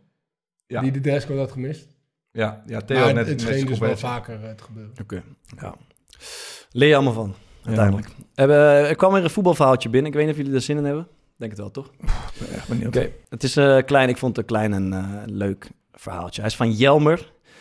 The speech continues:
Speaker 3: En het gaat als volgt. "Voor de twaalfde verjaardag van mijn beste vriend gingen we met zeven jongens van twaalf tot dertien jaar en onze ouders naar de wedstrijd Jong Ajax F C Den Bosch op de toekomst. We keken naar een jong team waarin spelers als Kai Sierhuis, Matthijs de Ligt, Karel Eiting en Frenkie de Jong speelden.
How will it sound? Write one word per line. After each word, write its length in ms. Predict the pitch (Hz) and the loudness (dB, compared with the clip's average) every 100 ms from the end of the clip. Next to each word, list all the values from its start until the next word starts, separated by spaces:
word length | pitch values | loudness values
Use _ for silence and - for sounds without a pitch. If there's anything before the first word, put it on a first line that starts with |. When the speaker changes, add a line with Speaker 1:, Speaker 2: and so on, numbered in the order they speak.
| - _ _ _ _ _ | -20 _ _ _ _ _
Speaker 3:
En 320 | 151 139 131 | 4 4 4
het 140 | 135 120 | 0 0
gaat 160 | 127 | 0
als 120 | 123 | 0
volgt. 300 | - 104 - | -4 -4 -6
"Voor 200 | - 180 | 2 4
de 200 | 151 127 - | 6 2 0
twaalfde 380 | 202 220 170 | 2 4 4
verjaardag 420 | 156 160 160 160 - | 4 6 6 4 4
van 120 | 151 | 4
mijn 140 | 127 | 4
beste 280 | 120 160 139 | 4 0 -2
vriend 240 | 135 160 | 0 0
gingen 180 | - 147 | 2 4
we 60 | 127 | 4
met 160 | 110 | 2
zeven 340 | - 143 175 135 | 2 2 4 4
jongens 300 | 131 135 - | 4 2 -2
van 100 | 120 | -2
twaalf 240 | 127 117 | 2 2
tot 140 | 117 110 | 0 0
dertien 260 | 127 117 | 2 2
jaar 240 | 110 110 113 | 4 2 2
en 120 | 143 | 0
onze 220 | 127 127 | 2 2
ouders 360 | 143 165 156 147 | 4 4 4 2
naar 120 | 120 | 2
de 100 | 110 | 4
wedstrijd 440 | 131 - 131 110 | 2 2 0 2
Jong 180 | 127 139 | 2 2
Ajax 420 | 123 123 117 - - | 2 4 2 0 -8
F 120 | 117 | -6
C 120 | 120 | -4
Den 140 | 107 101 | -4 -2
Bosch 240 | 123 - | -2 -4
op 120 | - | -10
de 100 | 104 | -12
toekomst. 440 | - 104 87 82 - _ _ _ _ _ _ _ - | -10 -10 -10 -12 -18 _ _ _ _ _ _ _ -8
We 100 | 127 | 4
keken 240 | 165 170 | 4 6
naar 120 | 147 | 4
een 80 | 135 | 6
jong 240 | 123 160 | 6 4
team 180 | 151 147 | 4 4
waarin 180 | 127 120 | 4 2
spelers 320 | - 135 123 | 2 2 2
als 140 | 113 - | 0 0
Kai 220 | 135 127 | 2 4
Sierhuis, 520 | - 147 135 127 127 | 2 2 4 4 4
Matthijs 360 | 123 - 131 110 | 2 2 2 4
de 100 | 113 | 2
Ligt, 320 | 127 127 - | 4 2 0
Karel 320 | 131 127 117 | 2 4 2
Eiting 440 | 131 131 131 127 127 | 4 2 4 2 0
en 100 | 139 | 0
Frenkie 300 | 135 127 120 | 0 2 2
de 60 | |
Jong 200 | 120 113 | 2 2
speelden. 400 | - - 98 104 | -2 -6 -6 -8